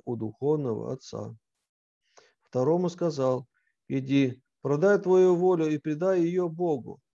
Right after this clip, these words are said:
Возьми крест твой и терпи в общежитии братьев. Поистине, будешь иметь сокровища на небесах".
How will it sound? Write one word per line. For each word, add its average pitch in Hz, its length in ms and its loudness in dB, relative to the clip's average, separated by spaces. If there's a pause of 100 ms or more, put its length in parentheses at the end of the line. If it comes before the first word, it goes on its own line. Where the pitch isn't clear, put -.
(300)
Возьми 160 420 0
крест 180 460 2
твой 117 340 -4
и 151 100 -2
терпи 180 400 2
в 175 80 2
общежитии 180 680 -2
братьев. 160 600 0 (680)
Поистине, 151 680 0
будешь 160 480 0
иметь 156 360 0
сокровища 143 680 -2
на 120 160 -4
небесах". 131 720 -8